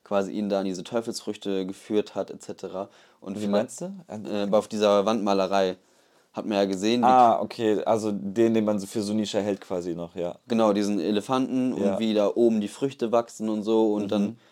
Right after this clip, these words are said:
Speaker 1: er diese Früchte pflückt und vielleicht
Speaker 2: Mhm.
Speaker 1: wollte er diese nicht mehr auf der Welt haben oder
Speaker 2: Mhm.
Speaker 1: dass sie überhaupt entstanden sind, war damals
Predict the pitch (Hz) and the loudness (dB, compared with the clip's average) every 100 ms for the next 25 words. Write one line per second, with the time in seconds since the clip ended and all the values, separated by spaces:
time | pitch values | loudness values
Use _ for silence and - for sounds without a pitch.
0 | _ - 104 101 95 98 - 127 - 117 | _ -8 -4 -4 -6 -10 -6 -6 -4 -6
1 | 110 - 113 120 90 107 - 107 107 104 | -4 -4 -2 -2 -6 -10 -4 0 0 -2
2 | 98 101 98 110 - 117 127 110 113 104 | -8 -8 -8 -8 -2 0 2 2 0 0
3 | 113 113 120 127 110 104 101 104 123 120 | -2 0 -2 -2 -4 -2 0 2 2 0
4 | 113 101 98 98 92 101 104 104 107 110 | -2 -2 0 -2 -2 -4 -6 -4 -2 2
5 | 107 104 101 - 127 123 104 104 101 98 | 4 2 -2 -2 0 0 -2 -4 0 0
6 | 98 98 101 98 - | 2 2 0 -2 -6